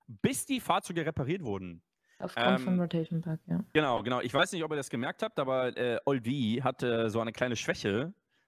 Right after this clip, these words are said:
Speaker 1: wirklich eine Minimalschwäche. Das ist der heiß ersehnte Old, äh, der halt heiß ersehnte Old V Rotation Bug.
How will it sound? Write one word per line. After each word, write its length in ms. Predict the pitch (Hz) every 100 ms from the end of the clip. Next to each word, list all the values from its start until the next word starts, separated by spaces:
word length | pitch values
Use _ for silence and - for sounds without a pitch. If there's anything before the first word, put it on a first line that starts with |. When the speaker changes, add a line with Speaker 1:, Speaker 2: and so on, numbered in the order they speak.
| -
Speaker 1:
wirklich 180 | 120 98
eine 100 | 104
Minimalschwäche. 560 | 107 107 127 131 113
Das 160 | 110 113
ist 80 | 120
der 220 | 117 -
heiß 220 | 165 -
ersehnte 440 | - 110 175 139
Old, 200 | - 127 104 -
äh, 180 | 127 117
der 280 | 110 110 95
halt 280 | 151 196 - -
heiß 240 | 180 277
ersehnte 400 | - 139 196 -
Old 160 | 151 180
V 160 | 135 160
Rotation 480 | 147 - 175 - 101
Bug. 140 | 90